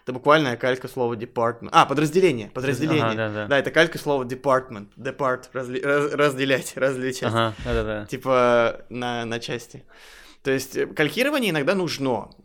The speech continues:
Speaker 1: э, когда, например, у тебя выводится уникальный какой-нибудь термин, или когда ты не считаешь, что оригинальное слово, ну, типа, стоит сохранять из-за его, там, какого-то веса. Например, Азбука поначалу переводила Nightwing как Ночекрыл, я думаю, вы помните, потому что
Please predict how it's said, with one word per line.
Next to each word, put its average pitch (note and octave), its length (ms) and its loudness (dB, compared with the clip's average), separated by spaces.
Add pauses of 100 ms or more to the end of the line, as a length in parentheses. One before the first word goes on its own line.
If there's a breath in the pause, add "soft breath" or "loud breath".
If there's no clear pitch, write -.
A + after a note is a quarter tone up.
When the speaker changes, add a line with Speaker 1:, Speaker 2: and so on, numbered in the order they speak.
Speaker 1:
э, A2 300 -8
когда, B2 300 -2
например, C3+ 400 -2
у A#2 60 -2
тебя B2 240 -2
выводится A#2+ 440 -4
уникальный A2+ 520 -4
какой-нибудь A2+ 460 -10
термин, A#2 480 -4 (400 loud breath)
или B2 220 -4
когда B2 800 4
ты B2+ 100 -2
не B2 100 -2
считаешь, B2+ 560 0
что A#2+ 240 -4
оригинальное A#2+ 600 -4
слово, A#2+ 560 0
ну, A#2 360 -8
типа, - 260 -16
стоит B2 380 -4
сохранять B2 500 -6
из-за A2+ 220 -8
его, A2+ 200 -4
там, A2+ 140 -12
какого-то A2+ 440 -8
веса. A2 340 -8
Например, A#2+ 320 -6
Азбука A#2+ 400 -2
поначалу A#2+ 440 -4
переводила A#2 480 -4
Nightwing A2+ 400 -8
как - 240 -14
Ночекрыл, A#2 500 -6
я A2 100 -4
думаю, A2 260 -8
вы A2 80 -10
помните, A2+ 340 -6
потому G#2+ 300 -12
что A#2+ 240 -6